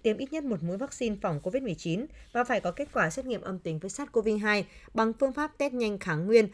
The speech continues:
hoặc real time P C R trong vòng bảy mươi hai giờ, ghi đầy đủ họ, tên, địa chỉ, số điện thoại của hành khách, giữ khoảng cách tối thiểu hai mét khi giao tiếp với người khác trong khu vực cảng,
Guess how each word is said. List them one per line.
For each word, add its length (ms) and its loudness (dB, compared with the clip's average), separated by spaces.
hoặc 240 0
real 120 0
time 240 0
P 180 -2
C 40 -8
R 280 2
trong 180 -2
vòng 180 -2
bảy 120 0
mươi 40 0
hai 200 -2
giờ, 260 4
ghi 100 2
đầy 120 6
đủ 160 4
họ, 280 -4
tên, 220 6
địa 160 0
chỉ, 180 0
số 140 -2
điện 160 2
thoại 220 -2
của 100 -6
hành 160 -2
khách, 240 -2
giữ 120 4
khoảng 180 0
cách 200 -4
tối 140 4
thiểu 220 4
hai 180 -4
mét 260 -2
khi 100 -2
giao 160 2
tiếp 200 -2
với 260 6
người 200 2
khác 380 -2
trong 180 -2
khu 120 -2
vực 180 -2
cảng, 260 4